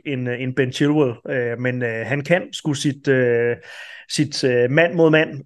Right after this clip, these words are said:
forsvarsarbejde, ham her, og, øh, kan vi, øh, pakke ham lidt væk i, øh, i det, og så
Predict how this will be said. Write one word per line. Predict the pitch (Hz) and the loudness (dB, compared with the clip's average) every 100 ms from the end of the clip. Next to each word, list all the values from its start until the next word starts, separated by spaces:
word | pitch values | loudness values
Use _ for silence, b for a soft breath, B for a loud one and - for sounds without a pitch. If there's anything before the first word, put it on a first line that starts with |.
| - | 4
forsvarsarbejde, | 160 156 139 - - 139 139 120 123 | 4 4 -4 -6 -4 0 2 2 0
ham | 123 143 143 | 0 0 0
her, | 143 | -2
og, | 139 139 127 123 123 | -4 -2 -2 -2 -4
øh, | 117 113 110 - _ - | -6 -8 -12 -18 _ -4
kan | 131 | -2
vi, | 127 123 | 0 0
øh, | 120 117 - - | 0 -4 -6 -2
pakke | 127 | 0
ham | 143 | 2
lidt | 139 160 | 2 4
væk | 165 - - | 4 2 -8
i, | 151 135 | -8 -2
øh, | 131 127 151 | 0 0 0
i | |
det, | 143 156 156 - | 2 0 0 -12
og | 131 | -4
så | 151 | -2